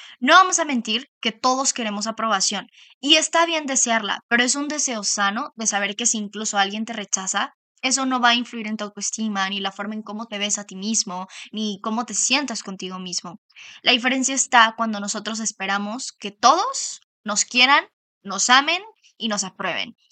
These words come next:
Entonces, ¿qué pasa ahí? Empezamos a tener un deterioro, deterioro de nuestra autoestima, nuestro autoconcepto está totalmente arraigado a lo que piensan los demás sobre nosotros, lo que hacen los demás con nosotros,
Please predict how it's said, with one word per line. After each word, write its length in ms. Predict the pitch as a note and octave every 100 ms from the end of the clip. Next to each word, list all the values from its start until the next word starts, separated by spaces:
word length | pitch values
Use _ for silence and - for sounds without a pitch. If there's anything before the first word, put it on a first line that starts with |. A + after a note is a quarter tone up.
| -
Entonces, 260 | - C#4 -
¿qué 120 | C4+
pasa 300 | C4 C4 A#3
ahí? 240 | A3 C#4 G4+ - - -
Empezamos 580 | - A#3 A#3 A#3 A#3 B3 -
a 220 | B3 C4
tener 240 | C4 A3+ A#3
un 120 | B3+
deterioro, 560 | A3+ - G3+ G#3 B3 -
deterioro 640 | A3 G3+ G#3 G3+ G#3 C#4 F4+
de 60 |
nuestra 240 | D4 - A3+
autoestima, 600 | G#3+ G#3 G#3 G3+ G3 G3+ - _
nuestro 300 | A#3 A3+ A3+
autoconcepto 1040 | A3 A3 G#3+ G#3 G3 B3+ C4 _ G3+ G3+ - - -
está 400 | A#3 A3+ - A#3
totalmente 600 | B3 B3 B3+ B3 B3 B3
arraigado 460 | B3 A3+ G3+ G#3+ A3
a 40 |
lo 120 | A3+ G3
que 140 | F#3+
piensan 380 | A#3 B3+ D4 C#4+
los 100 | B3+
demás 260 | A#3 G#3+
sobre 180 | G#3+ G#3
nosotros, 580 | G#3+ G#3 G3 G3 G3 G3
lo 140 | G3
que 140 | G3 F#3
hacen 320 | A#3+ D#4 F4
los 120 | D4+
demás 320 | B3+ A#3 A#3 -
con 340 | C4 D4 C#4+
nosotros, 720 | A#3 - G3+ F#3 F#3+ A3 -